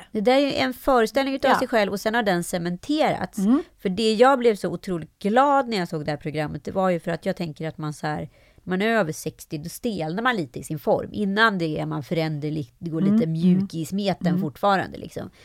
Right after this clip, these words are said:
Speaker 1: Man har inte liksom blivit den där kakan än. Men det jag upplevde när jag sett programmet är att de är fortfarande lösa och
Speaker 2: Mm.
Speaker 1: egentligen ännu mera formbara än vad de var innan. Så att det händer någonting runt sjuttio, att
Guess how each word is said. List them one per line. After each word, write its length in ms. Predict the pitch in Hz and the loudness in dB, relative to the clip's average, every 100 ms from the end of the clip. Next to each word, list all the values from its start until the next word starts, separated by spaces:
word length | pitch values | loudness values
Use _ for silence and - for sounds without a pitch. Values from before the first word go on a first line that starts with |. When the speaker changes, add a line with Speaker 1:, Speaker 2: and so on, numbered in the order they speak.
| - | -8
Speaker 1:
Man 180 | 196 208 | -2 2
har 80 | 208 | 2
inte 300 | 202 160 180 | 2 0 -2
liksom 300 | 170 - 165 | -2 -2 0
blivit 320 | 180 165 170 | 0 2 0
den 100 | 165 | 0
där 100 | 151 | -4
kakan 600 | - - 160 127 - 190 | -2 2 2 0 -4 -4
än. 200 | - - - _ _ _ _ | -4 -12 -20 _ _ _ _
Men 500 | - 196 202 190 180 - | -6 -2 0 0 -2 -6
det 180 | 180 196 | 0 4
jag 100 | 190 | 4
upplevde 560 | 190 - - 247 302 254 | 2 -2 -6 0 0 0
när 80 | 180 | -2
jag 100 | 180 | 0
sett 200 | 311 - | -2 0
programmet 460 | 240 185 156 160 | -2 -2 -4 -4
är 140 | 214 190 | -2 -2
att 80 | 180 | -2
de 120 | 180 | -6
är 60 | |
fortfarande 600 | 196 226 - 294 359 294 | -6 -10 0 4 4 2
lösa 680 | 185 180 156 160 - - 156 | 0 2 0 -2 -10 -4 -4
och 180 | 151 151 - | -2 -6 -6
Speaker 2:
Mm. 160 | 202 202 | -2 2
Speaker 1:
egentligen 460 | 240 196 - 208 | 2 0 0 -2
ännu 180 | 202 320 | -2 -2
mera 260 | 320 175 156 | 0 0 0
formbara 760 | 180 165 151 147 151 147 151 - | 2 0 0 -2 -2 -2 -4 -6
än 260 | - 160 | -6 -6
vad 360 | 147 147 156 151 - _ _ _ | -2 -2 -4 -8 -12 _ _ _
de 140 | 175 | -2
var 160 | 170 160 | 0 0
innan. 560 | 190 170 254 339 - - | 0 -2 -2 -4 -6 -12
Så 120 | - | -6
att 80 | 196 | -2
det 60 | 196 | 0
händer 380 | 247 320 302 220 | 0 -2 -2 -2
någonting 480 | 160 151 165 151 | -2 -4 -8 -8
runt 180 | 156 151 | -8 -10
sjuttio, 460 | - 277 - _ 147 | -8 -8 -8 _ -8
att 220 | 151 - | -8 -12